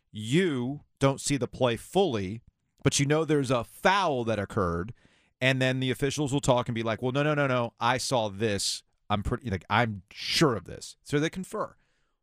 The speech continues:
What I don't understand is why the officials did not do that with the replay. Is it within the rules that they can't? Because if it comes down to was there a foul or not, there was a foul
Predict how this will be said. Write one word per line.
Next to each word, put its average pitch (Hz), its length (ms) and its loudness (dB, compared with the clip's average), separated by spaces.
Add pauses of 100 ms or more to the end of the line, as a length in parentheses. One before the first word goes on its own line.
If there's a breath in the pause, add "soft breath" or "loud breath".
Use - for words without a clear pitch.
(140)
What 156 140 -2
I 220 140 2
don't 269 160 0
understand 139 500 -4
is 120 180 -2
why 117 300 0
the 135 140 -4
officials 117 420 -4
did 107 180 -6
not 113 300 0
do 113 180 -6
that 101 280 -6 (120)
with 101 400 -6
the 101 120 -8
replay. 175 420 -2 (920)
Is 113 140 2
it 113 60 0
within 110 180 0
the 110 100 2
rules 117 280 2
that 110 80 -6
they 104 80 -6
can't? 135 360 0 (440 soft breath)
Because 160 220 4
if 156 100 0
it 160 120 -6
comes 226 220 2
down 202 260 0
to 160 200 2
was 120 240 0
there 135 160 2
a 117 120 -2
foul 131 360 0
or 107 120 -2
not, 104 360 -4
there 156 220 6
was 139 340 4
a 139 120 2
foul - 580 0